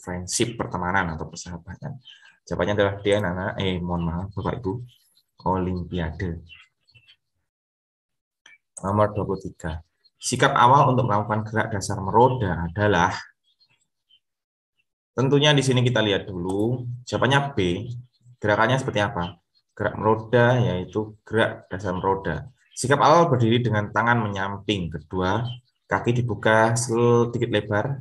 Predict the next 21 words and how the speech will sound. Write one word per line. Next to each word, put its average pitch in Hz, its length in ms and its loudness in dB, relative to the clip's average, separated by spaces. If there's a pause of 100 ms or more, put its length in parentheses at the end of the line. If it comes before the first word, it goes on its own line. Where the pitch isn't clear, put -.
ya, 82 160 -8
kedua 101 240 -6
tangan 120 240 2
lurus 143 480 0
ke - 80 -8
atas 117 480 -2
serong 101 320 -4
samping 90 560 -4
seperti 143 720 -2
huruf - 260 -8
V. 87 300 -2 (480)
Dan 135 160 4
pandangan 151 340 6
fokus 127 380 2
ke - 100 -6
arah - 220 -4
depan. - 320 -10 (480)
Selanjutnya 139 420 2
jatuhkan 120 640 2
badan 110 320 -2
dengan 95 320 -6